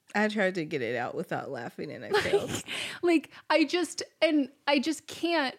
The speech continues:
Speaker 2: fathom it. And I was talking about that with, like, my future sister-in-law yesterday. And she was like, "Yeah, no, my mom, like, she took over planning." She goes, "I really didn't have to do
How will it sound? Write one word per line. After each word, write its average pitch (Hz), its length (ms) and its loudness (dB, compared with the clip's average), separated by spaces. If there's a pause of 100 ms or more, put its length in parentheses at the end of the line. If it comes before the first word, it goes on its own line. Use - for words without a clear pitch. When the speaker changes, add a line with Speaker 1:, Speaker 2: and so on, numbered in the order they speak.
(100)
Speaker 2:
fathom 262 540 4
it. 180 200 -2
And 262 120 0
I 254 40 0
was 254 120 -2
talking 294 280 2
about 262 200 2
that - 220 0
with, 254 220 -2
like, 247 240 2
my 269 140 2
future 262 240 -2
sister-in-law 254 440 -2
yesterday. 247 520 -2
And 240 100 -4
she 254 60 -4
was 233 140 -4
like, 220 160 -2
"Yeah, 233 140 2
no, - 180 -6
my 226 200 -4
mom, 285 240 0
like, 233 300 -6 (320)
she - 200 -2
took 254 200 0
over 233 180 4
planning." 233 300 0
She 233 80 -4
goes, 220 200 -2
"I 233 80 0
really 254 200 6
didn't 226 160 0
have 214 160 -4
to - 80 -14
do 214 280 -6